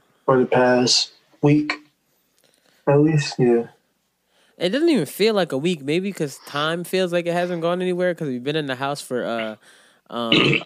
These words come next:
Speaker 2: <coughs> well, I got my, I've, uh, I got my last haircut eighty-eight days, eighty-six days ago. So,
Speaker 1: Eighty-seven?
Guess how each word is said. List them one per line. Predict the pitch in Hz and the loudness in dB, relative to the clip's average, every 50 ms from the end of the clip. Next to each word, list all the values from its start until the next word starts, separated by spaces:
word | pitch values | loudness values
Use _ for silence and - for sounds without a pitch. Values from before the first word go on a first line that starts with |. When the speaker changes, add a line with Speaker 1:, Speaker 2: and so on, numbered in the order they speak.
| - | -10
Speaker 2:
<coughs> | _ _ _ - | _ _ _ -6
well, | 131 127 123 | -2 -2 -2
I | 104 101 120 | -2 -4 -4
got | 120 135 131 123 117 | -6 -6 -6 -6 -6
my, | 120 - - _ - _ _ _ _ | -8 -12 -14 _ -20 _ _ _ _
I've, | - 104 131 143 143 139 | -8 -4 -4 -2 -2 -2
uh, | 139 - - - - - 123 127 123 120 113 - - - - | -4 -6 -8 -12 -14 -12 -10 -8 -8 -10 -10 -14 -20 -18 -10
I | - 131 139 | -6 -6 -2
got | 151 160 151 | 0 2 2
my | 143 143 | 2 2
last | 139 135 131 123 - | -2 -2 -4 -4 -4
haircut | 151 147 139 131 - 131 120 | -4 -6 -4 -4 -6 -6 -6
eighty-eight | - 104 127 127 123 123 120 117 110 | -4 -4 -4 -4 -4 -4 -4 -4 -4
days, | 117 113 110 - - | -6 -6 -6 -8 -8
eighty-six | - 131 135 131 127 117 - - - - - - 139 135 - | -6 -6 -6 -6 -8 -8 -10 -14 -16 -14 -10 -10 -10 -10 -10
days | - 120 123 127 117 113 | -8 -6 -6 -6 -6 -8
ago. | 110 101 104 98 98 - _ _ _ _ _ _ _ _ _ | -10 -10 -10 -10 -10 -12 _ _ _ _ _ _ _ _ _
So, | - - 156 | -2 2 4
Speaker 1:
Eighty-seven? | 156 156 147 147 - - 156 156 151 | 4 6 6 4 6 4 6 4 4